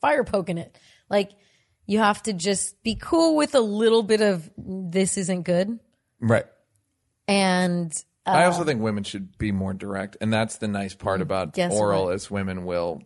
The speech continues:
Speaker 1: Guess what?
Speaker 2: Go.
Speaker 1: The amount of times I've been direct and it's gone terrible.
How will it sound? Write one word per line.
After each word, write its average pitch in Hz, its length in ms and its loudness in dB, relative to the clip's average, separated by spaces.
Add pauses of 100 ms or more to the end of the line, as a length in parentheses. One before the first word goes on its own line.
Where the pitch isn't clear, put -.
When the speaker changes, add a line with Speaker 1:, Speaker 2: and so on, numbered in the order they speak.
Speaker 1:
Guess 170 220 -6
what? - 240 -12 (260)
Speaker 2:
Go. 92 300 -2
Speaker 1:
The 202 100 0
amount 190 300 -2
of 185 80 -8
times 185 240 -8
I've 165 160 -4
been 165 140 -4
direct 160 440 -8
and 170 180 -4
it's - 340 -10
gone 165 520 -10 (100)
terrible. - 680 -16